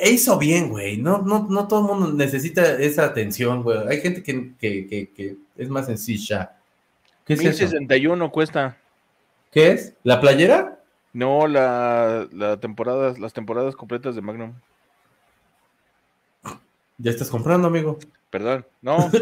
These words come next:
Speaker 1: <laughs>
Speaker 2: Este
Speaker 1: No, no, no, no, no, no, no pasa nada.
Speaker 2: <laughs> Es que me, me entró la duda. Dije, "Ay, sí la voy a buscar porque sí quiero la
Speaker 1: ¿Todas?
Speaker 2: serie".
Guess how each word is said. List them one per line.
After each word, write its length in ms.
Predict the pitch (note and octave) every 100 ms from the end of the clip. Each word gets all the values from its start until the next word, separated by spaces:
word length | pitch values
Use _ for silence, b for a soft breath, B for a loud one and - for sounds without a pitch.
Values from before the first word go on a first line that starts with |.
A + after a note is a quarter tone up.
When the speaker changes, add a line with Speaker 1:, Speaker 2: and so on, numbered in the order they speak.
| A3
Speaker 1:
<laughs> 200 | - F#3
Speaker 2:
Este 240 | G#3+ C#3
Speaker 1:
No, 160 | F#3 C4+
no, 100 | F4
no, 140 | F4 F4+
no, 120 | E4+
no, 100 | F4 E4+
no, 80 |
no 140 | D#4 C#4+
pasa 220 | E4 C4+
nada. 260 | C4+ C#3+ -
Speaker 2:
<laughs> 60 | b b b b b
Es 160 | - D#3
que 80 | F#3
me, 300 | D3+ C3+ A#2+
me 580 | C#3+ C#3+ C#3 C3+ C3+ D#3
entró 280 | E3 F#3
la 120 | G3+ F3+
duda. 300 | F#3+ F#3+ D#3+
Dije, 240 | D3+ E3
"Ay, 160 | E3 E3
sí 120 | F3
la 100 | D#3+
voy 200 | D#3+ D#3
a 40 |
buscar 480 | D3+ D#3+ - G3 F#3
porque 500 | F3 E3 C#3 A#2+ A2+
sí 160 | - C#3
quiero 260 | C#3 C3+
la 60 | G#3
Speaker 1:
¿Todas? 200 | C4 F#4
Speaker 2:
serie". 160 | -